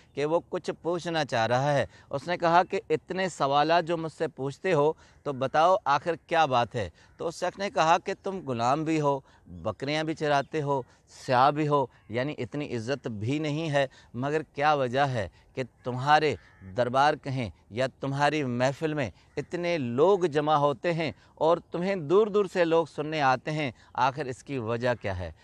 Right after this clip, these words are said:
तो हकीम लुकमान रहमतुल्लाह अलैह ने कहा कि "चंद चीज़ें अपनी ज़िंदगी में अपनाओ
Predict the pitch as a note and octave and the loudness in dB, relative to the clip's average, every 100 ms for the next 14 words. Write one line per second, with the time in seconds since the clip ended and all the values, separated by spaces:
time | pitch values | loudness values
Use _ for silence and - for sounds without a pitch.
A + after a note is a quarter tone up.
0 | _ A2+ G2 A2 C#3 C3+ A#2+ A#2 B2 B2 | _ -10 -6 -6 -4 -4 -6 -4 -4 -2
1 | A2+ A2+ A#2 A#2+ A2 G#2+ B2 A#2+ G2+ G2 | -2 -2 -4 -2 -2 -2 -4 -4 -4 0
2 | B2+ - - _ - C3 _ D#3+ F3 F3+ | 0 -2 -20 _ -6 -6 _ 2 2 2
3 | E3+ C#3+ - D3+ E3+ E3 C#3+ D#3 D#3 C#3+ | -2 -2 -4 -2 0 2 2 0 -4 -2
4 | C#3 C#3 C#3 D3 D3 C#3+ A#2 C3+ D3+ D#3 | 0 0 0 -2 -2 0 -2 0 4 6
5 | C#3 | 4